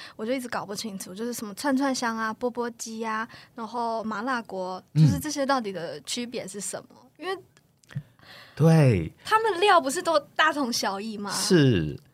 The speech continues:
Speaker 2: 其实那个大家去街头会看到很多，呃，叫做串串香，还有冒菜。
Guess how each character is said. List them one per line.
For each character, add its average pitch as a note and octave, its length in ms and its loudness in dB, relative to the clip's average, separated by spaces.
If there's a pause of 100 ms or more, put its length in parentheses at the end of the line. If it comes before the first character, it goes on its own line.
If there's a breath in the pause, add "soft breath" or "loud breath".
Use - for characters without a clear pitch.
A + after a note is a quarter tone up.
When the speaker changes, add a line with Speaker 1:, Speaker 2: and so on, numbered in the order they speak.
(380)
Speaker 2:
其 - 160 4
实 F3+ 200 6
那 F#3+ 160 10
个 D3 320 6 (280 loud breath)
大 E3 160 6
家 D3 160 6
去 D3 300 2
街 C#3+ 260 4
头 A2 220 4
会 B2+ 80 8
看 B2+ 240 4
到 A#2+ 80 6
很 F2+ 200 -2
多， A2 400 2
呃， E2+ 440 0 (260)
叫 C3 140 4
做 A2+ 160 2
串 A2 320 4
串 G2+ 260 0
香， G2 260 0
还 A#2+ 100 4
有 G2+ 40 6
冒 G2 360 6
菜。 G2+ 400 0